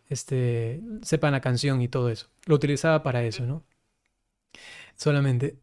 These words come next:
Speaker 1: Entonces, eh, entre paréntesis, por eso si uno entra a mi canal de YouTube, es viejísimo el canal, ¿no? O sea, este,
Speaker 2: <laughs>
Speaker 1: pero el,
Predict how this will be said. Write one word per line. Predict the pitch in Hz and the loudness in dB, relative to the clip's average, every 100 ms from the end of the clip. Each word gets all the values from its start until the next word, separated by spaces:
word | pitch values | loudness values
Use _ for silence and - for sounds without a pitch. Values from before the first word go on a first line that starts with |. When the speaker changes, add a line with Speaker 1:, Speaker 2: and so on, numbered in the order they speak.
| _ | _
Speaker 1:
Entonces, | 143 131 147 156 151 160 | 0 2 4 4 4 0
eh, | 151 - | -6 -2
entre | 143 147 | 0 2
paréntesis, | 143 165 165 156 | 4 4 4 2
por | 156 151 | 4 4
eso | 160 | 4
si | 156 | 2
uno | 160 160 | 2 4
entra | 160 160 160 | 4 2 2
a | 147 | 2
mi | 135 | 0
canal | 131 143 | 0 2
de | 151 | 2
YouTube, | 156 160 196 175 - _ _ | 2 4 2 0 -4 _ _
es | 151 147 | 0 0
viejísimo | 139 131 - 226 226 156 | 0 -2 0 -2 2 0
el | 135 | 2
canal, | 131 123 117 | 0 0 0
¿no? | 135 156 | -2 -2
O | |
sea, | 139 143 139 - - - - - | 0 0 -2 -8 -20 -20 -14 -4
este, | 131 - 135 127 135 | -4 -2 -2 0 -2
Speaker 2:
<laughs> | - | 0
Speaker 1:
pero | 151 147 | 4 4
el, | 143 139 151 | 4 0 -4